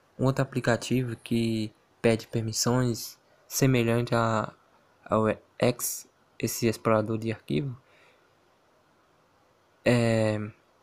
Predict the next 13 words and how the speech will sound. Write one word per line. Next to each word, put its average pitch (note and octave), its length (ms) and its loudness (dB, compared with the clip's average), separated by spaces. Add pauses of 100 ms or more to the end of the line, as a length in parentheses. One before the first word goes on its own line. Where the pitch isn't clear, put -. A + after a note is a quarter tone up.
(380)
quiser A2 280 2
permi-, A2+ 360 -4 (160)
pedindo B2 380 0
permissões, C3 640 0
né? C#3 220 -4 (640)
Vocês A#2+ 480 2
já A#2+ 100 4
liberam B2 460 0
logo B2+ 240 -2
as - 60 -12
permissões C3+ 540 -2
para A#2+ 200 0
esse A#2+ 320 -2